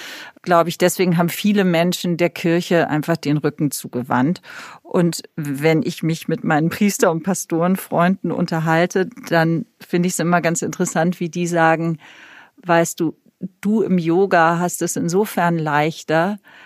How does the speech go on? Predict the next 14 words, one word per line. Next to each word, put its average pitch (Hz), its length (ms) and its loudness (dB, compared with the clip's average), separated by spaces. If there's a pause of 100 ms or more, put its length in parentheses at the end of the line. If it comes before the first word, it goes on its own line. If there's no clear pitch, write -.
(120)
du 190 100 -2
bist - 280 -2
davon 175 300 2
befreit. 165 600 -2
Du 175 80 -6
kannst 180 440 -4
einfach 190 300 0
auf 180 180 -2
eine 170 240 -2
ganz 180 400 0
klare 180 600 2
Art 170 260 -2
und 160 200 -4
Weise 160 760 0